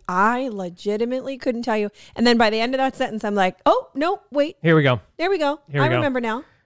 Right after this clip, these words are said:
Speaker 2: So last week, my brother was still here and his family.
Speaker 1: Yes, that's what was happening.
Speaker 2: I feel like time is flying by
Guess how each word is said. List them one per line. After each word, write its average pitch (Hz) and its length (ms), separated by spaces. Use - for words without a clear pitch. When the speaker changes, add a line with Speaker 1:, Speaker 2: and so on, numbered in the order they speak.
Speaker 2:
So 131 460
last 143 560
week, 135 340
my 139 240
brother 143 400
was 117 180
still - 160
here 123 300
and 127 100
his 117 200
family. - 100
Speaker 1:
Yes, 208 400
that's 226 240
what 208 160
was 196 120
happening. 185 380
Speaker 2:
I 190 220
feel 233 220
like 180 180
time 151 320
is 120 180
flying 170 800
by 120 420